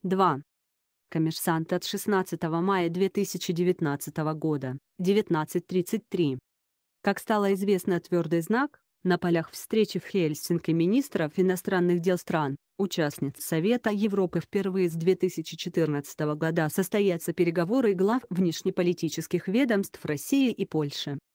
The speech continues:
Встреча министра иностранных дел Р Ф Сергея Лаврова и его польского коллеги Яцека Чепутовича запланирована на пятницу.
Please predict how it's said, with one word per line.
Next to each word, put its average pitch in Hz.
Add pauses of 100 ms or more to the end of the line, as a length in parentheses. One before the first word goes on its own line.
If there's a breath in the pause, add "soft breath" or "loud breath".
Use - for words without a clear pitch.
(500)
Встреча -
министра 170
иностранных 185
дел 175
Р 175
Ф 165
Сергея 185
Лаврова 170
и 202
его 208
польского 180
коллеги 165
Яцека 165
Чепутовича 175
запланирована 170
на 165
пятницу. 143